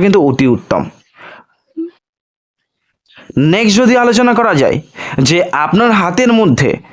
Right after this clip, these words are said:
এই হৃদয় রেখাতে যদি দেখা যায় কি রয়েছে ত্রিভুজ চিহ্ন, যা অতি শুভ, সেই সময়ের মধ্যে মধ্যে আর্থিক দিক থেকে বেশ ভালো পরিস্থিতিকে কিন্তু ইঙ্গিত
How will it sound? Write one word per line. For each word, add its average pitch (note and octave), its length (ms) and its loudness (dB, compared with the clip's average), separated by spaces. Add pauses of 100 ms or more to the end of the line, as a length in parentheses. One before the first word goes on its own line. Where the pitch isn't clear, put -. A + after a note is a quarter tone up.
(460)
এই F3+ 200 2 (180)
হৃদয় G#3+ 380 2
রেখাতে G#3 400 0 (440)
যদি C#3+ 300 2
দেখা C#3 340 0
যায় E3 420 0 (240)
কি F#3+ 140 -2
রয়েছে F#3+ 340 2
ত্রিভুজ D3+ 280 2
চিহ্ন, A#2 420 -2 (140)
যা B2+ 180 -2
অতি B2 180 0
শুভ, D3 260 2 (120)
সেই F#3 260 0
সময়ের G3+ 360 0
মধ্যে G3 260 2
মধ্যে G3 300 0 (400)
আর্থিক D#3+ 520 -2
দিক G#3 220 2
থেকে E3 300 0 (300)
বেশ C#3+ 180 2
ভালো C#3 340 0
পরিস্থিতিকে G3+ 720 0 (280)
কিন্তু D#3+ 200 0
ইঙ্গিত C#3 400 2